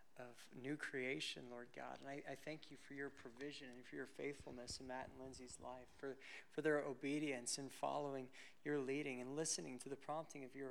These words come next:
Holy Spirit. And, and Father, I pray that, uh, as plans approach, as, as they prepare for the coming of this baby, what they've been looking forward to for so long,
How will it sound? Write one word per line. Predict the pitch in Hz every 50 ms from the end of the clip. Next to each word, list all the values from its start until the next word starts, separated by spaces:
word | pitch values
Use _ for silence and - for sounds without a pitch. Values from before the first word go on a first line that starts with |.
| 120
Holy | 127 139 147 139 123
Spirit. | - - - - - 131 131 131 127 - -
And, | 120 - - - - - - - -
and | 139 -
Father, | - 156 147 143 139
I | 139
pray | 139 139 - 143 143 156 156 147 131 127 -
that, | 127 127 - - - - - - - - -
uh, | 131 - - - - - 180 - -
as | 156 - -
plans | - - - 165 165 165 175 175 165 - - -
approach, | - - - - - 160 110 160 - - - - -
as, | 139 117 - - -
as | 139 -
they | - 160 156
prepare | 156 - 143 123 - - - 160 170 170 156
for | - - 147
the | 139 139
coming | - - 151 156 156 151 139 139
of | 139 131
this | 139 131 -
baby, | - - 139 143 143 147 147 143 147
what | - 147 147 -
they've | - 156 135
been | 139 143 139 143
looking | 165 170 - 165 147 123
forward | - - 156 160 165 165 156 -
to | - - - 139
for | - - 147
so | - - - - 170 175 175 170 160 147 135
long, | 139 143 151 170 180 175 156